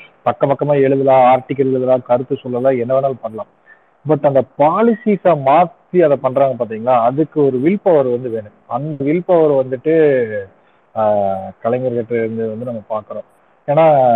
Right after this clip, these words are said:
நீங்க, நீங்க அவர் வீட்டுக்கெல்லாம் நான் போயிருக்கிறேன், அவர் வீட்டுல பார்த்திருக்கேன், அந்த கிராமத்தையும் நான் பார்த்திருக்கேன். இ-, இப்ப, இப்ப அந்த கிராமம் இருக்கிறத விட அந்த அவரு, அவர் இருந்த காலகட்டத்துல அந்த கிராமம் எப்படி இருக்குன்னு பாத்தீங்கன்னா சான்ஸே இல்ல.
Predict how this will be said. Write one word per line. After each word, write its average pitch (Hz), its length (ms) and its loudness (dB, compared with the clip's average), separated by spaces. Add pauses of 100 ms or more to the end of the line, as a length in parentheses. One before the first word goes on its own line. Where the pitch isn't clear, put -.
நீங்க, 113 320 -2
நீங்க 110 200 -8
அவர் 117 360 -4
வீட்டுக்கெல்லாம் 139 480 -2
நான் 135 180 -2
போயிருக்கிறேன், 127 380 -2
அவர் 127 160 2
வீட்டுல 123 480 -6
பார்த்திருக்கேன், 123 640 -2
அந்த 110 140 -10
கிராமத்தையும் 127 600 -4
நான் 113 160 -4
பார்த்திருக்கேன். 104 400 -6 (1400)
இ-, - 220 -18
இப்ப, 156 380 0
இப்ப 160 200 2
அந்த 156 140 4
கிராமம் 165 380 4
இருக்கிறத 143 1160 2 (340)
விட 180 340 4
அந்த 135 400 2
அவரு, 131 380 0
அவர் 131 200 -6
இருந்த 151 280 -4
காலகட்டத்துல 147 420 0
அந்த 131 120 -10
கிராமம் 131 340 -4
எப்படி 139 200 -10
இருக்குன்னு 127 420 -6
பாத்தீங்கன்னா 135 480 -6 (420)
சான்ஸே 165 360 -2
இல்ல. 135 180 0